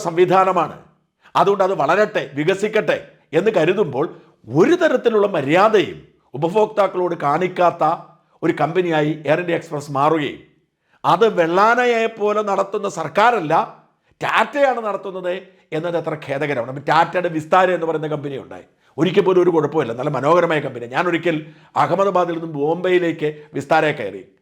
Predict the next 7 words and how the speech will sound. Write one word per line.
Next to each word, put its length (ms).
വളരെ 280
കുറച്ച് 260
ദൂരമേ 320
ഉള്ളൂ. 120
പക്ഷെ 220
അപ്പോഴതിനിടയിൽ 880
തന്നെ 160